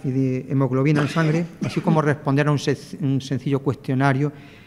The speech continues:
eh, de salud sobre distintas situaciones que pueden ser causa de exclusión. En definitiva, pues, la Hermandad de Donantes de Sangre de Valdepeñas quiere valorar, agradecer esta gran iniciativa de estos músicos,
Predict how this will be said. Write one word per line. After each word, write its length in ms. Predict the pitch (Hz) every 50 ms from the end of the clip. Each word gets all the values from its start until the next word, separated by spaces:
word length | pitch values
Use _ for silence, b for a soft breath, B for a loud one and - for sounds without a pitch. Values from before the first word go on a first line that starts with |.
| B B B B B B -
eh, 220 | - 151 135 139 139
de 200 | 156 143 135 151
salud 280 | 135 - 170 160 160 147
sobre 240 | - 160 143 143
distintas 540 | 127 120 147 135 127 - 160 147 139 151 135
situaciones 440 | - 147 - 143 123 - 143 139 135
que 100 | - 135
pueden 240 | - 143 131 131 123
ser 180 | - 139 123
causa 320 | - - 127 120 - 127 113
de 60 | 113
exclusión. 440 | 110 - - 117 107 - 120 107 95 - - - - - - - - - - - - - - - - - - - B B B B B B B B B B B B B - - - - - -
En 140 | - 151 151
definitiva, 580 | 151 135 165 156 156 147 180 180 185 190 185
pues, 260 | - 160 156 147 147
la 120 | 147 143 143
Hermandad 320 | 143 143 143 143 156 160
de 100 | 170 170
Donantes 640 | 160 156 156 160 165 156 156 156 147 143 143 139 135
de 80 | 135 127
Sangre 240 | - 151 147 151
de 80 | 143 139
Valdepeñas 560 | 139 135 131 135 131 - 156 160 175 180 175 180
quiere 400 | - 151 135 143 139 139 135 135
valorar, 840 | - - - - 143 123 135 135 131 127 131 147 156 165 165 160
agradecer 880 | 151 143 139 139 139 131 131 123 - - 160 165 160 170 165 170 - - - - - - - - - - - - - - - - - - - - - -
esta 220 | - 190 - - 151
gran 220 | 143 147 156 160
iniciativa 560 | 165 156 135 - - 143 127 170 170 156 156
de 80 | 151 147
estos 180 | 139 - 143 135
músicos, 500 | 147 180 180 - 196 180 185 185 220